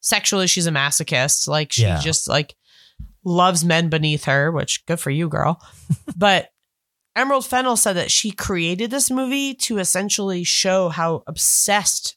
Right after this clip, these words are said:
Speaker 1: the U K is with wealth and power. Like,
Speaker 2: Yeah.
Speaker 1: truly enamored they are, especially, like, the richer areas, 'cause sh-, she grew up rich.
Speaker 2: Yeah.
Speaker 1: Emerald
Speaker 2: Wait,
Speaker 1: Fennell grew up
Speaker 2: really?
Speaker 1: real rich.
Speaker 2: Huh.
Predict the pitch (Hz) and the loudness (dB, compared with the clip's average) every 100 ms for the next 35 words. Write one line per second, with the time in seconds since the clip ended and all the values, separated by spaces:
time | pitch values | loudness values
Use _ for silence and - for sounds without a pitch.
0 | - 165 160 160 - 180 165 139 123 - | -8 -6 -4 -4 -2 0 2 2 0 -2
1 | - _ _ _ _ _ _ _ _ _ | -6 _ _ _ _ _ _ _ _ _
2 | _ - 180 175 147 - _ 180 180 170 | _ -6 0 0 0 -6 _ 0 2 2
3 | 165 160 143 147 117 - - - 160 160 | 0 -4 0 0 0 -2 -8 -4 -4 -4
4 | - _ _ - 123 92 60 - 277 277 | -14 _ _ -2 0 0 -2 -2 0 2
5 | 269 190 190 190 196 190 135 95 123 143 | 2 2 2 2 2 2 0 -4 0 0
6 | 120 117 - - 208 - 202 180 170 170 | 2 2 0 0 0 0 0 0 -2 -4
7 | 170 165 190 143 139 147 135 - 202 - | -4 -4 -4 -2 0 0 -2 -4 -4 -6
8 | - - - - 330 381 330 359 - 392 | -12 -20 -2 0 2 2 2 0 2 2
9 | 359 - - - _ - 123 113 101 - | 2 0 -4 -6 _ 0 2 4 0 -4
10 | _ - 226 247 180 339 277 180 208 147 | _ -2 2 4 6 4 2 2 0 2
11 | 135 190 285 370 370 220 - - - - | 2 4 4 4 4 2 0 -2 -4 -4
12 | - 320 147 | -2 2 2